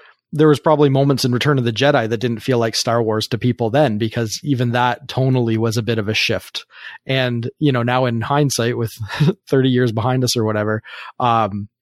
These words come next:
we can just take it for what it is and love what we love about it and not really stress too much over what we don't like about it. I think with enough time, we'll probably look back on most of what Disney's done since twenty twelve and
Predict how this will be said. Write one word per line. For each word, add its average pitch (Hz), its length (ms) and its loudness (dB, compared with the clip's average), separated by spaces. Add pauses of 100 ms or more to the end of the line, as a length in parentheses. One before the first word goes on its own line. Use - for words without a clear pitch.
(120)
we 139 160 2
can 120 300 -2 (180)
just - 200 -2
take 139 180 0
it 135 100 -6
for 139 120 2
what 120 180 2
it 110 80 -2
is 131 460 2
and 117 280 -2
love 123 280 0
what 127 120 0
we 120 120 -2
love 117 240 0
about 123 260 0
it 123 100 -2
and 117 140 -4
not 117 240 0
really 117 340 0
stress - 440 -2
too 127 120 -2
much 117 220 -2
over 113 160 -2
what 110 140 -2
we 113 80 0
don't 110 200 -4
like 131 200 0
about 139 220 4
it. 165 100 2 (440)
I 139 100 0
think 165 220 4
with 151 220 4
enough 131 300 0
time, 143 480 0
we'll 127 160 2
probably 127 480 0
look 123 240 -2
back 123 320 0
on 110 180 -4
most 117 260 -2
of 110 80 -2
what 113 220 -2
Disney's 110 400 -4
done 107 400 -2 (100)
since - 520 -4
twenty 117 240 -4
twelve 117 380 -2
and 110 180 -4